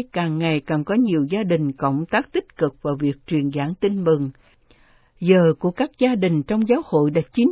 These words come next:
mùi, đó cũng là giờ của gia đình truyền giáo. Trong xã hội ngày nay, hơn bao giờ hết,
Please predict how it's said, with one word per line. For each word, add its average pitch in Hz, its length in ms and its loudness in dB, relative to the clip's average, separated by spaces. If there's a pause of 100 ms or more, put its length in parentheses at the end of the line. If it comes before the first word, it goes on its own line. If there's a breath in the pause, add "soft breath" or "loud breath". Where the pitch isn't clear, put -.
(140)
mùi, 151 320 2 (300 soft breath)
đó 196 340 0
cũng 180 160 -2
là 208 100 0
giờ 151 440 0
của 147 200 -2
gia 214 200 0
đình 156 340 -2
truyền 143 240 0
giáo. 170 440 -2 (840 soft breath)
Trong 254 220 6
xã - 160 -2
hội 220 240 2
ngày 170 260 0
nay, 226 440 0
hơn 262 380 0
bao 262 160 0
giờ 180 220 0
hết, 202 300 0